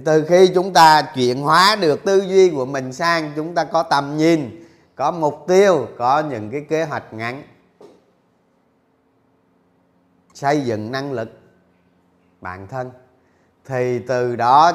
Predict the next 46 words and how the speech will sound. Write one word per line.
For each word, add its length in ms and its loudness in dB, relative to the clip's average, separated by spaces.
chúng 180 -6
ta 140 -4
mới 180 -10
khai 320 -2
thác 340 0
được 260 -2
cái 100 -10
khả 280 -8
năng 340 -10
trong 220 -12
con 220 -6
người 220 -6
của 140 -12
mình, 200 -10
cái 80 -12
tiềm 360 -2
năng 280 -4
ở 100 -6
trong 260 -8
con 200 -8
người 200 -6
của 140 -10
mình, 320 -12
lúc 160 -12
đó 180 -6
mới 120 -14
được 220 -10
đánh 280 -10
thức. 280 -16
Được 240 -8
đánh 300 -6
thức 160 -2
và 260 -4
bắt 240 -6
đầu 260 -6
rèn 280 -10
luyện 300 -14
thì 220 -6
mới 140 -12
thành 260 -14
công 300 -12
được. 200 -16
Đó. 280 -8
Những 260 -10
ai 380 -2
mà, 500 -10